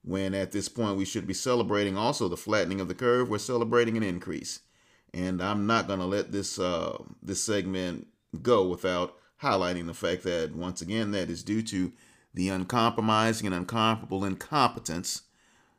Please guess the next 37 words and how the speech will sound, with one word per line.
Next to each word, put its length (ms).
of 120
the 60
man 340
currently 360
occupying 680
sixteen 400
hundred 280
Pennsylvania 580
Avenue. 340
If 180
you 60
do 140
celebrate 480
your 100
Fourth 300
of 80
July, 320
do 260
that 400
and 160
celebrate 480
with 240
energy 380
and 120
verve 520
at 160
the 60
fact 300
that 200
because 340
of 60
this 160
nation's 360
founding, 520
come 160
November 380
third, 520